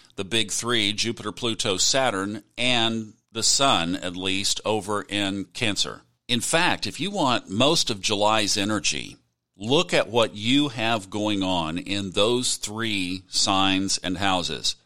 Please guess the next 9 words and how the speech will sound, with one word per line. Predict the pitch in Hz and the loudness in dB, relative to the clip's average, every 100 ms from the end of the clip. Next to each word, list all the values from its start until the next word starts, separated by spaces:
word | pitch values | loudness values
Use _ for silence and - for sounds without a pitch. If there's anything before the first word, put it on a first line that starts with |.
| _ _ _ _ | _ _ _ _
Where | 113 127 143 | 2 4 4
is | - 120 123 120 120 | 2 2 2 2 0
your | 117 123 | 0 0
sun | - 107 85 | 2 2 0
right | 78 78 | -2 -6
now? | 73 76 | -6 -8
Where | 87 107 113 | -4 -2 0
is | 123 | 0
Cancer? | - 104 78 - - - | -2 -2 -2 -4 -6 -8